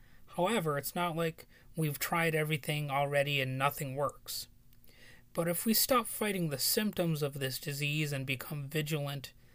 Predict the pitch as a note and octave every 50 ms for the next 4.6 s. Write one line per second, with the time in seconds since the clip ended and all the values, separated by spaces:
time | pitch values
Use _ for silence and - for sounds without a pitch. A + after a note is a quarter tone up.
0 | - - - - - - - F3+ F#3 F#3 D#3+ E3 D3 C#3 D#3 D3+ C#3 - D#3 C#3+
1 | C#3+ C3+ C3 B2 - - - F#3+ F3 F3 F3 E3+ - - - - - - - -
2 | - - A3+ A3 F#3 - - E3+ F3 F#3 F3 E3 D#3 D3 C#3+ D3 - - - -
3 | - D#3 D3+ D3+ D3 D3 D3 D3 - - - - - - - D#3+ D#3+ D#3 D3+ D3+
4 | D#3 D#3+ D3+ C#3+ - C3 B2 - - - -